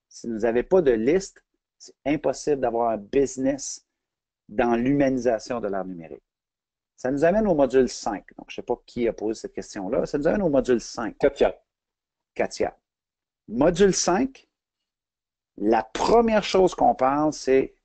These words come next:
Speaker 1: acheter un nom de domaine, optimiser son site Internet. Donc, on vous présente cette année le, le thème Divi et l'optimisation d'un formulaire d'inscription.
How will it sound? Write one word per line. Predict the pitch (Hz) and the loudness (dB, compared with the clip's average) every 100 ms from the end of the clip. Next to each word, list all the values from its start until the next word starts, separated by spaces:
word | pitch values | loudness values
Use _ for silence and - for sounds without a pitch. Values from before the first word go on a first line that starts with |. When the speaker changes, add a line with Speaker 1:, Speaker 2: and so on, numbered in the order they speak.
| _ _ | _ _
Speaker 1:
acheter | 123 131 - - 180 - | 0 0 -2 4 4 2
un | 117 120 | -2 2
nom | 135 | 2
de | 120 | 2
domaine, | 110 101 113 202 247 _ _ _ _ _ _ _ _ _ _ _ _ _ _ _ _ _ _ | 0 0 -4 -6 -14 _ _ _ _ _ _ _ _ _ _ _ _ _ _ _ _ _ _
optimiser | 220 220 _ - 185 185 160 180 | 2 2 _ -4 2 2 6 6
son | - 135 | 6 0
site | - 139 | 0 -2
Internet. | 131 123 104 110 131 - | 0 -2 -2 0 -2 -2
Donc, | 107 104 | -4 -2
on | |
vous | 101 110 | -2 -2
présente | 107 110 127 127 - | -2 -2 0 -2 -6
cette | - 117 - | -8 -4 -2
année | 110 120 127 | -2 -2 -4
le, | 101 104 104 107 101 104 | -4 0 2 0 -2 -4
le | 104 101 98 | -4 -4 -6
thème | - 131 120 107 - | -2 0 0 -4 -12
Divi | 95 104 113 113 147 - _ _ _ _ | -14 -8 -4 -2 -4 -6 _ _ _ _
et | 135 135 139 - _ - | 4 4 4 -6 _ -4
l'optimisation | 117 156 196 - 175 160 139 135 - 165 170 | 2 4 4 2 2 2 2 0 0 -4 0
d'un | 139 120 | 0 0
formulaire | - 143 139 131 | 0 0 2 2
d'inscription. | 120 110 - 107 - 107 | 2 -4 -12 -14 -8 -10